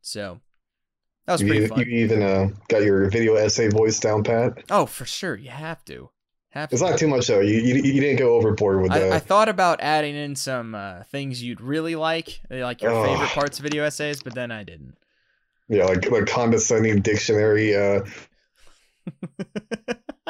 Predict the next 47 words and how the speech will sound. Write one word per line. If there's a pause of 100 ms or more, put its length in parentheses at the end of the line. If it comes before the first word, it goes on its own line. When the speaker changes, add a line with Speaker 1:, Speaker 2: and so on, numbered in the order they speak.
(580)
Speaker 2:
the
protagonist
is
like,
"Oh,
no,
thank
you.
I,
I
didn't
take (120)
Speaker 1:
<laughs>
Speaker 2:
fourth
grade
literature."
<laughs> (1800)
Speaker 1:
Right,
right. (460)
But,
um, (100)
but
yeah,
that
was
pretty
fun. (220)
Um,
I
have,
I
have
a
bunch
of
material
on
Back
to
the
Future
that
I
have
to
work
with,